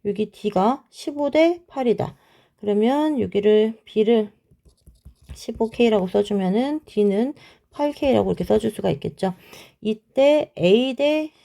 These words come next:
C를 가장 간단한 자연수의 B로 나타내시오 그랬네요. 그러면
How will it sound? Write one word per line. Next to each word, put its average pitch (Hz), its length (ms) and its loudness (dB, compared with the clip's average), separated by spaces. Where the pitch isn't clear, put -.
C를 247 400 -2
가장 185 280 -4
간단한 185 540 -2
자연수의 175 400 -2
B로 175 200 0
나타내시오 190 600 -2
그랬네요. 170 300 -4
그러면 190 760 2